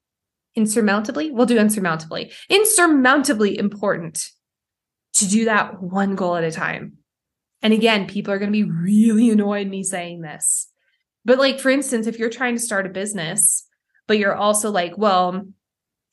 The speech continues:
you know, I need to start a business, but I also need to, you know, get my first few paying clients. I also need to make a freebie. I also need to make a, uh, email marketing thing. I also need to make a website, and da, da, da, da, da, da, da." Uh, but, uh, sc-, no, <laughs> like,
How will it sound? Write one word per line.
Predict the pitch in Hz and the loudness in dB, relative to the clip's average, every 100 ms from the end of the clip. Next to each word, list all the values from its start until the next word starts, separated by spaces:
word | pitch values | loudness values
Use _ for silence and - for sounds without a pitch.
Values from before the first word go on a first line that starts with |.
| _ | _
you | 208 | 0
know, | 196 | 0
I | 185 | 0
need | 190 185 | -2 -2
to | |
start | 185 175 | 0 0
a | 160 | -2
business, | 185 180 208 208 | -4 0 0 0
but | - 175 | 0 0
I | |
also | 175 175 | 0 -2
need | 190 175 | -4 0
to, | 160 160 - - | -2 -2 -16 -6
you | 190 | -4
know, | 170 | -2
get | 196 | -2
my | 185 | -4
first | 196 185 180 | -2 -2 -2
few | 180 | -8
paying | 170 170 | -8 -8
clients. | 160 214 220 226 | -2 2 2 2
I | |
also | 190 180 185 | 0 0 -4
need | |
to | 170 | -4
make | 165 160 | -4 -6
a | |
freebie. | - 214 214 208 | -2 0 2 2
I | 180 | 2
also | 175 180 | 0 -2
need | 185 | -4
to | 165 | -4
make | 160 160 | -6 -4
a, | 156 - - - | -4 -6 -18 -8
uh, | 185 170 160 151 143 - | -4 -2 0 0 -2 -2
email | 220 208 | 2 2
marketing | 180 202 214 233 220 214 214 - _ _ | 4 2 4 0 0 -2 -6 -20 _ _
thing. | - - 226 220 | -4 0 2 2
I | 202 | 2
also | 190 208 | 2 0
need | 190 | -4
to | 180 | -4
make | 165 | -6
a | 175 | 0
website, | 208 214 214 | 0 2 0
and | 185 | 0
da, | 196 | -4
da, | 190 | -6
da, | 185 | -8
da, | 175 | -6
da, | 175 175 | -4 -4
da, | 170 | -2
da." | 180 - 202 - _ - | -2 -2 -8 -8 _ -6
Uh, | 214 | -2
but, | 214 240 - | 2 2 0
uh, | - | -8
sc-, | - - - _ - - | -4 -4 -6 _ -18 0
no, | 226 226 226 294 403 - | 2 4 4 4 2 -2
<laughs> | - | -2
like, | 339 - 330 - 294 | 0 2 2 2 0